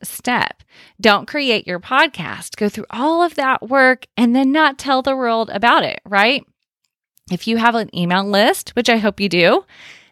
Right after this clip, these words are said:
then let them know you have a new episode available. Are you on social? Whatever the platforms are, link to that episode. Let them know it's there.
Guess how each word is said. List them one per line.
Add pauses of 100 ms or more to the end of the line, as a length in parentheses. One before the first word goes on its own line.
then
let
them
know
you
have
a
new
episode
available. (300)
Are
you
on
social? (200)
Whatever
the
platforms
are, (500)
link
to
that
episode.
Let
them
know
it's
there.